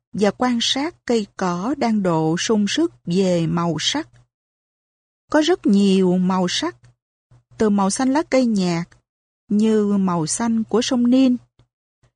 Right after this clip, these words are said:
Hình như là xanh lá cây nhạt hơn một chút, pha lẫn một ít xanh nước biển, đến màu xanh đậm xa xỉ rạng rỡ vì nét phong phú. Và trên con đường hẹp đến nỗi chúng ta phải đi sát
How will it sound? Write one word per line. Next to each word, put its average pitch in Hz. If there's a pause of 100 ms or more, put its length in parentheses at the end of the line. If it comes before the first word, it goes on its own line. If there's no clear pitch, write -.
(140)
Hình 226
như 285
là 175 (120)
xanh 220
lá 269
cây 247
nhạt 185
hơn 254
một 185
chút, 349 (800)
pha 269
lẫn 233
một -
ít 339
xanh 240
nước 320
biển, 196 (680)
đến 247
màu 202
xanh 254
đậm 170
xa 254
xỉ 202 (100)
rạng 175
rỡ 180 (100)
vì 196
nét 226
phong 233
phú. 254 (880)
Và 220
trên 294
con 285
đường 196
hẹp 190
đến 311
nỗi 202
chúng 330
ta 247
phải 240
đi 240
sát 311